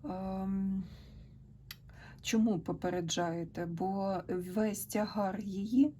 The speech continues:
вона буде скидати на вас, тому ви і попереджаєте, що, м, тут, знаєте, з одного боку ви себе,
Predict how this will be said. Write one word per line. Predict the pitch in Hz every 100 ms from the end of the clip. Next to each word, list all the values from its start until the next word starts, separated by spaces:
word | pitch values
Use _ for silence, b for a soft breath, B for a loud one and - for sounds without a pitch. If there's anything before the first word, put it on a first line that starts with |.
| - - B B B B -
вона | 208 220 254
буде | 220 208 208
скидати | - - 175 202 202 202
на | 185 185
вас, | 180 170 -
тому | 180 190 220
ви | 233
і | 226
попереджаєте, | 202 - 202 196 185 180 175 180 - 180
що, | - 180 180 185 180 -
м, | - - - 220 190 - B B B B -
тут, | 240 240
знаєте, | 226 247 262 - 208 196 190 B B B B B B B - - - - - - - - - - - - - - - -
з | 208
одного | 175 214 240 233
боку | 185 214 185 180
ви | 165 185
себе, | - 190 170 185 180